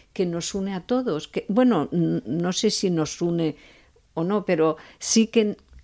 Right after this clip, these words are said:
somos afines todos. Todo el mundo quiere un, un, el bienestar para su familia, todo el mundo quiere, eh,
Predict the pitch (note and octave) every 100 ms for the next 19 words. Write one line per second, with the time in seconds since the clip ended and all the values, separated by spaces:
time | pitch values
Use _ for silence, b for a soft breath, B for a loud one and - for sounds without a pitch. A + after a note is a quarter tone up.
0 | - - - - F3 F3 F#3 D#3 - D#3
1 | D#3 D3+ - C#3 C3+ D#3+ E3 - D3 D#3
2 | D3 D#3 D#3 E3+ - D3 E3 E3 - D3+
3 | - - C#3+ - - D3 D3+ D3 C#3 -
4 | C#3+ C#3+ C#3+ C#3 D#3 D3 D3 F3+ A#3 A3+
5 | A3 G#3+ E3+ E3 D#3+ D#3 D#3+ D#3 D3+ D3
6 | C#3+ D#3 B B B B - D#3+ C#3+ C#3+